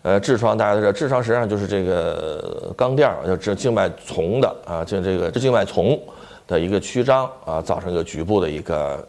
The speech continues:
病理生理学的一个表现啊，最终形成了痔疮。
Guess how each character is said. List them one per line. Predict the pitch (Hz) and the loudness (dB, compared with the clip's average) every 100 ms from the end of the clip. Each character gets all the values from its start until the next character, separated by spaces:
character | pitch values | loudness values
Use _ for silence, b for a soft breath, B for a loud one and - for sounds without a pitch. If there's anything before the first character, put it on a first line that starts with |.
| - | 0
病 | 143 | 2
理 | 95 82 | 2 -2
生 | - 131 | 0 0
理 | |
学 | 85 82 | 0 -2
的 | |
一 | 92 | 0
个 | |
表 | - 87 - | 0 -2 -2
现 | 107 - B B | -4 -4 B B
啊， | - | -6
最 | 85 95 | -2 0
终 | 90 95 | 0 -2
形 | 87 | -4
成 | 90 85 | -4 -2
了 | 85 | -2
痔 | 82 | -6
疮。 | - - | -6 -10